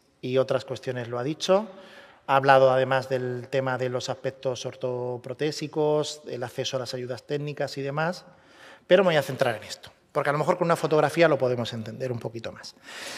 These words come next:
Claro, nos encontramos de que venimos. La ley del deporte anterior identificaba muy bien cuáles eran los grupos de discapacidad que teníamos y además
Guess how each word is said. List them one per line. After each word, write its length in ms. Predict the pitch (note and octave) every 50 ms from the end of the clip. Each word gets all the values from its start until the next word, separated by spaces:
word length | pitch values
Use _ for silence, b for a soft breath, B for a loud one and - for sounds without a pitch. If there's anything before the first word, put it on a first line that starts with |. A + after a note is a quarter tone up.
| B B B B B B B
Claro, 220 | - F#3+ G3 F3+
nos 160 | E3 D3+ E3+
encontramos 540 | E3+ E3 F#3+ E3+ D#3+ - G3 A3+ A#3 B3 G#3
de 80 | G#3 -
que 120 | - E3+
venimos. 540 | D#3+ D#3 D#3 D3+ C#3 A#2+ A2 G2 - - - - - _ _ _ _ _ b b b b b b b b b
La 160 | - C#3+ D3+ D#3+
ley 460 | E3+ F#3 G#3 A3 A3+ - - - -
del 220 | - F3 F3 E3 D#3
deporte 680 | E3+ - D#3 F#3 F#3 F#3 - F#3+ F#3+ A#3+ C4 C4 - - - - - -
anterior 920 | D#3 D3 C3+ - D3 D3 D#3+ F3+ G3 A#3+ - - - - - - - - -
identificaba 680 | E3+ D#3 D3+ D3+ D3 - D#3 D#3 D3+ - F3 F3 F3+
muy 140 | F3+ F3 E3+
bien 120 | F3 F#3 F3+
cuáles 200 | F3 D#3+ D#3 D#3+
eran 100 | E3 E3
los 160 | D3 B2+ -
grupos 360 | D3+ D#3+ F3 E3+ F3+ E3 -
de 80 | D#3+ C#3
discapacidad 600 | C#3 C3+ - C#3 C3 - - - D3 D3 D3 D3
que 100 | C3 -
teníamos 540 | D3 D3 F3 F3+ D#3+ A#2+ G#2+ G#2 - - - - _ -
y 80 | C3+ C#3
además 500 | C3 C3 C3+ C3+ D#3 F3+ A3 A3+ -